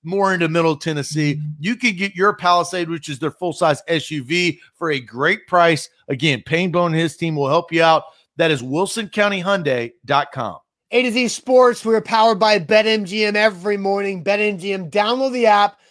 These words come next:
Speaker 2: How about this today? Uh, here, here's some free money for you guys today. If you download the app, use this code, A T O Z one hundred. That's A T O Z one hundred. You place a one dollar money line bet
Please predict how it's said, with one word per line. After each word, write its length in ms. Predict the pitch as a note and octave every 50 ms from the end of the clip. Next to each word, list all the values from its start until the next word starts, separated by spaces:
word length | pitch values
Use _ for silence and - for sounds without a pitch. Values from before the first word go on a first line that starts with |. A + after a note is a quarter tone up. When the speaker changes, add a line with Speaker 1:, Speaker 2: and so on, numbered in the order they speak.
| _ -
Speaker 2:
How 80 | G#3 A3+
about 240 | A3+ B3 B3 A#3+ A#3+
this 180 | A#3+ A3+ -
today? 340 | - A#3 A3 G#3+ F#3+ C#3 B2+ E3
Uh, 80 | G3
here, 200 | G#3 G3+ G#3+ A#3
here's 340 | A#3+ B3+ C4+ B3 C#4 D#4 -
some 120 | - A#3+ G3+
free 320 | - - C4 E4 F4+ F4+
money 280 | E4 D#4 C4+ A#3 G#3+ F#3+
for 180 | - G#3+ G#3
you 80 | G#3 G#3
guys 420 | F3+ G#3 G3+ G3 G3 G3 F3 - _ _ _ _ _
today. 280 | - A#3+ B3 A3+ F#3 D#3
If 80 | D#3 G3
you 80 | G3
download 360 | D3+ G3+ G#3+ A#3+ C4 C#4 C#4
the 120 | C4 B3+ A#3
app, 240 | A3 G#3 G#3 G#3 G3+
use 300 | G3+ A3+ B3 A#3+ F#3+ E3
this 220 | G3 B3 A#3 -
code, 360 | - - A3 G3 D#3+ C#3 C#3 - -
A 260 | G#3+ A#3 B3+ C4+ B3+
T 240 | - - B3+ C4 B3+
O 80 | B3
Z 200 | A3+ F#3 G#3 A#3
one 180 | A#3 A#3 A#3 G#3
hundred. 400 | G#3 G3 F#3 D#3+ E3+ E3 E3 D#3 _ _ _ _ -
That's 200 | F#3+ F#3+ F3+ - -
A 240 | A#3 A#3+ B3+ C4+
T 220 | A#3+ - B3+ C4 C4
O 80 | C4+
Z 160 | A3+ G3+ C4+ C4
one 180 | C4 C4+ A#3
hundred. 360 | G#3 G3+ F#3 F#3 F3+ F3+ F3 - _ _ _
You 140 | - A#3 A#3+
place 300 | - - C4 C4 A#3+ - -
a 120 | G#3+ G#3+ G3+
one 340 | F3 F3 G3+ A#3+ C4+ C#4 C4
dollar 260 | C#4 C4 C4+ C4 A#3+
money 340 | G#3 F#3+ G3 G#3+ A#3+ C4 C4
line 260 | C4+ C4+ C4 B3 G#3
bet 320 | F3 A3 G#3 G3+ G#3 G#3